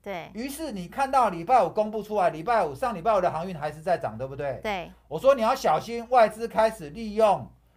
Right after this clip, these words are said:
Speaker 2: 拉高要来出货了，
Speaker 1: 嗯。
Speaker 2: 你要再追高，请你小心。
Speaker 1: 嗯。
Speaker 2: 看到没？
Speaker 1: 有。
Speaker 2: 一口气到了六万五千张。
Speaker 1: 是。
Speaker 2: 十二万张，他立刻就出了一半了。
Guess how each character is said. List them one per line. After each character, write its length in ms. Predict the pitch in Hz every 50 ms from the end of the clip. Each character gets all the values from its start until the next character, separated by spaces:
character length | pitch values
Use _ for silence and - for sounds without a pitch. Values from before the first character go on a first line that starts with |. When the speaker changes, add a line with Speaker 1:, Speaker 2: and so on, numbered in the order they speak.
| _
Speaker 2:
拉 300 | _ 196 220 226 226 226
高 480 | 226 - 233 214 208 208 208 208 - - _ _ _
要 160 | 185 208 196
来 160 | 175 156 160 165
出 280 | 165 - 170 175 175
货 180 | 170 175 151 131
了， 120 | 123 113
Speaker 1:
嗯。 40 | 107
Speaker 2:
你 40 | 117
要 100 | 139 170
再 140 | 175 190 180
追 160 | 180 180 170
高， 160 | 156 160 160
请 160 | 156 135 131
你 80 | 131 127
小 140 | 123 104 101
心。 280 | - 120 117 120 120 _ _
Speaker 1:
嗯。 220 | 240 240 220 202
Speaker 2:
看 100 | 185 170
到 120 | 175 170 160
没？ 300 | 147 131 123 120 120 123
Speaker 1:
有。 340 | - 202 208 208 214 226 269 285 _ _ _ _
Speaker 2:
一 60 | -
口 180 | 190 - 156 151
气 180 | 151 185 214 185
到 240 | - - 208 185 170
了 280 | 160 151 143 127 - - _ _
六 240 | 165 214 214 185
万 240 | 185 196 190 175 147
五 60 | 127
千 200 | 127 131 160 156 156
张。 260 | 160 156 151 147 147
Speaker 1:
是。 420 | 147 - - - 226 202 185 180 190 _ _ _ _ _
Speaker 2:
十 180 | - - 190
二 160 | 214 254 262
万 200 | 254 254 254 247
张， 180 | 233 247 240 233
他 100 | 214 247
立 160 | 247 240 233
刻 140 | - 226 233
就 100 | 214 220
出 200 | 214 - 214 214
了 120 | 208 190
一 80 | 175 165
半 260 | - 160 170 165 139 123
了。 220 | 110 101 85 -